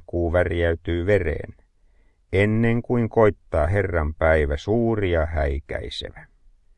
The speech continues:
Mutta joka huutaa avuksi Herran nimeä, se pelastuu."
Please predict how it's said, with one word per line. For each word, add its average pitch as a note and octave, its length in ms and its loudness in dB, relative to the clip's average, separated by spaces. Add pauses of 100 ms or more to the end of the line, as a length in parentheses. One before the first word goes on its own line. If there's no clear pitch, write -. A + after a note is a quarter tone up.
(300)
Mutta A#2+ 200 -2
joka A#2+ 220 4
huutaa C3 400 2
avuksi G2 460 2
Herran F2+ 340 0
nimeä, E2 280 0
se D#2+ 160 -6 (100)
pelastuu." - 760 -6